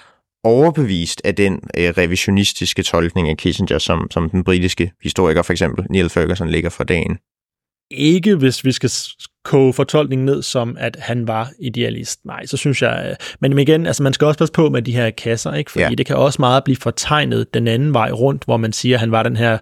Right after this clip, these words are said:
Speaker 2: kolde, måske kyniske realpolitiker. Øh, ja, det var han jo i nogle sammenhænge, men han gjorde det jo igen, fordi han havde en grundantagelse, der lå forud for. Altså, vi skal også huske på, at det er jo også et menneske, der er formet af,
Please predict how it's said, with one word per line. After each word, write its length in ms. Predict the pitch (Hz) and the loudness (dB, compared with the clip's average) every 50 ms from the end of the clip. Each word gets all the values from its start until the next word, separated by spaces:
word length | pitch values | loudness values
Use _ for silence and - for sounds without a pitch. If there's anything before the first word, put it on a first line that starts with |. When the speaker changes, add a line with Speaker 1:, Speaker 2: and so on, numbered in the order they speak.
| - - - - - - _ _ _ _ | -4 -12 -18 -18 -20 -20 _ _ _ _
Speaker 2:
kolde, 360 | - - 123 120 127 135 139 | 0 2 4 4 4 4 4
måske 300 | 127 117 113 - - 113 | 2 2 0 0 -2 -2
kyniske 560 | - - - 156 131 117 113 110 - - 127 | -4 -2 -2 0 0 0 -2 -4 -2 -2 -2
realpolitiker. 880 | 113 120 113 117 117 127 135 127 - - 123 110 107 107 110 101 - - 120 - - - - - - _ - 131 | -2 0 0 0 0 0 -2 -4 -4 -4 -4 -4 -2 -4 -4 -4 -4 -8 -10 -12 -16 -18 -18 -20 -18 _ -2 0
Øh, 540 | 120 117 110 107 107 110 117 - - - - - _ _ _ 143 131 143 147 127 | 2 2 2 2 2 0 -2 -4 -6 -8 -10 -14 _ _ _ -18 -16 -14 -14 -12
ja, 260 | - 127 120 131 147 147 - | -8 -4 0 0 0 2 2
det 100 | 156 139 | 2 2
var 100 | 151 165 | 4 2
han 160 | 175 170 127 | 2 2 0
jo 180 | 113 113 113 - | 0 0 0 0
i 100 | 120 120 | 0 0
nogle 240 | 117 127 143 156 151 | 0 2 0 0 0
sammenhænge, 520 | - 139 123 131 143 135 127 123 123 123 | 0 0 0 0 0 0 0 0 0 -2
men 120 | 120 117 | -2 -2
han 180 | 104 110 117 117 | -2 -2 -2 0
gjorde 280 | - 127 135 156 160 165 | 2 4 4 4 4 4
det 60 | 139 | 2
jo 40 | 123 | 4
igen, 240 | 120 127 127 143 | 4 2 0 0
fordi 180 | - - 135 135 | -2 -2 -2 0
han 100 | 123 117 | 0 0
havde 160 | 110 123 135 | 0 0 0
en 100 | 135 127 | 0 -2
grundantagelse, 880 | 117 113 131 139 160 165 - 123 123 127 - - 123 113 107 101 - 113 | 0 0 2 2 2 0 -4 -4 -4 -4 -2 0 0 0 0 -2 -4 -4
der 80 | 113 | -2
lå 180 | 110 107 110 113 | -2 0 -2 -2
forud 380 | - - 151 156 147 127 123 117 | -2 0 0 2 2 2 0 -4
for. 240 | - - - 117 | -2 -2 -2 -2
Altså, 220 | - 131 131 - 120 | -2 -4 -6 -4 -4
vi 60 | 113 | -6
skal 160 | - - 139 | -4 -2 -2
også 120 | 143 - - | -2 0 0
huske 180 | 180 160 - | -2 0 2
på, 120 | - 170 151 | 2 2 4
at 60 | - | 4
det 80 | 131 | 2
er 100 | 123 151 | 2 2
jo 100 | 175 156 | 4 2
også 160 | 147 135 - 143 | 2 2 0 0
et 60 | 135 | 0
menneske, 300 | 123 123 135 - - 131 | 0 0 -2 -2 -2 0
der 80 | 117 110 | 0 0
er 60 | 110 | -2
formet 400 | - - 123 120 127 143 139 127 | -2 0 0 2 4 2 2 2
af, 220 | 123 120 117 135 | 2 0 0 0